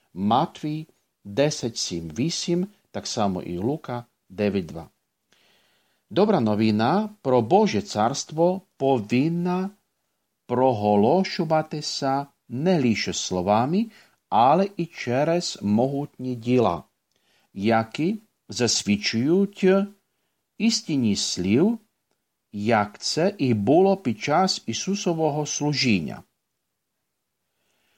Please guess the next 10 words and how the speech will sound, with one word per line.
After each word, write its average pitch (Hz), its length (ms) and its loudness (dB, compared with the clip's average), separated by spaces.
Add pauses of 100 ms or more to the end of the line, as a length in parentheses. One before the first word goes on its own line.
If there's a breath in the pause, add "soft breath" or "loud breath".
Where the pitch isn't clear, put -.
(500)
Проповідь 214 480 2
Євангелія, 135 1000 2 (720)
прийняття 131 800 2
з 98 300 -2
вірою, 123 760 4
несе 185 600 0
у 110 100 -2
собі 185 540 0 (380 soft breath)
божественну 147 840 0
силу, 101 640 0